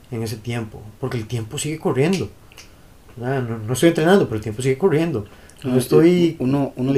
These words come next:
Speaker 1: leyendo.
Speaker 2: tiene que educar el oído también, man. Puedo, puedo utilizar muchas, muchos elementos a la hora de hacer cosas. Por ejemplo, em,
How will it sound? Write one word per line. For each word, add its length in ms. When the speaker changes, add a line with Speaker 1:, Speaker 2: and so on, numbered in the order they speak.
Speaker 1:
leyendo. 180
Speaker 2:
tiene 160
que 100
educar 500
el 180
oído 360
también, 340
man. 140
Puedo, 180
puedo 200
utilizar 420
muchas, 460
muchos 300
elementos 520
a 80
la 80
hora 160
de 60
hacer 200
cosas. 300
Por 160
ejemplo, 300
em, 380